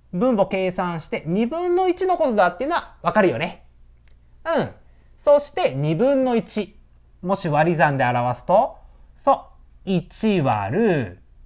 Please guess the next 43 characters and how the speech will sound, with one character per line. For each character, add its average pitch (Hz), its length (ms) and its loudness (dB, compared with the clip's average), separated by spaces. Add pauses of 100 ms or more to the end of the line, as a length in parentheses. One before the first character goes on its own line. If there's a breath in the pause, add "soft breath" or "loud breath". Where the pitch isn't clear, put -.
(380)
二 240 220 -2
っ - 40 -2
て - 220 -6
い 220 80 4
う 160 80 2
割 147 180 4
り 139 60 -2
算 156 180 0
で 262 80 2
表 170 280 2
せ 190 60 -2
る 143 60 -2
よ 110 100 -6
ね。 175 280 -8 (640)
こ 339 100 -8
こ 403 80 0
ま 381 120 4
で 160 120 4
い 135 40 -4
い 123 40 -8
か 123 100 -8
な？ 131 180 -8 (1120)
じ - 160 -4
ゃ 220 280 6
あ、 - 180 0 (280)
今 392 280 -4
回 165 220 4
の 127 100 -4
こ 135 120 -4
の 104 100 -6
五 311 540 6
引 - 100 -10
く 131 220 -6
三 185 440 0
分 170 260 0
の 151 120 -2
一。 - 320 -8 (420)
こ 349 200 -2
れ 156 240 0
を、 165 460 0 (400)
分 392 440 0
母 226 80 2
を 190 380 2